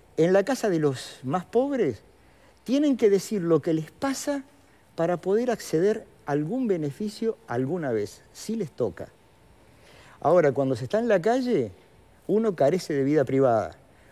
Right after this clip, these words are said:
Cuando uno ingresa a un refugio, pierde la privacidad. Es análogo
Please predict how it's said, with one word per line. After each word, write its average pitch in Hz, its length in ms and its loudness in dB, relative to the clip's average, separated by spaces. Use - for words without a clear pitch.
Cuando 170 260 0
uno 285 80 0
ingresa 190 380 0
a 143 140 2
un 151 140 2
refugio, 165 720 0
pierde 233 320 4
la 170 100 4
privacidad. 135 640 0
Es - 260 -6
análogo 262 720 0